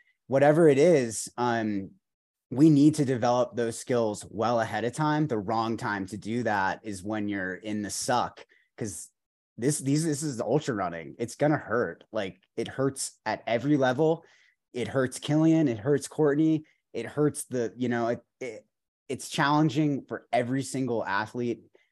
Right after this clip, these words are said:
Um, that's part of the reason why we all do this. So prepare yourselves ahead of time. Um, all right, let's, let's keep it flowing here. Um,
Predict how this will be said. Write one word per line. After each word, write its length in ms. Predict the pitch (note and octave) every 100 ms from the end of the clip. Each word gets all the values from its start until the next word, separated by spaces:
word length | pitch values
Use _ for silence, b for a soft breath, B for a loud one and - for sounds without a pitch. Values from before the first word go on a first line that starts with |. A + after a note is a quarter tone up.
| b _ -
Um, 560 | G#2+ G2+ F2 E2+ D#2+ - _ _ _
that's 340 | A2+ E2+ A2 A2
part 260 | - B2
of 40 | A#2+
the 60 |
reason 280 | A2+ A#2 B2
why 140 | G#2+ A2
we 120 | G#2
all 140 | G2
do 240 | - G#2 C3
this. 280 | F#3+ A3+
So 140 | - -
prepare 420 | - - C3 B2+
yourselves 540 | B2+ B2 C3 A2+ A2 -
ahead 320 | - - A2+
of 100 | F#2+
time. 360 | - D2+ G#1 - _ _ _ _ _ _ _ _ _ _
Um, 680 | D3+ D#3 D3 C#3 C3 A2+ - _ _ _ _ _ _ _ -
all 80 | A3
right, 300 | A#3 A2 C#3+
let's, 460 | E3+ F#3+ - - -
let's 240 | C3+ F#3
keep 300 | - G3 G3+
it 340 | G#3 G3+ F3+ -
flowing 560 | - D#3 F3 F3+ B2
here. 460 | A2 B2 A2 G#2 F#2 _ _ _ _ _
Um, 600 | C3+ C#3 C3+ C3 B2 A2+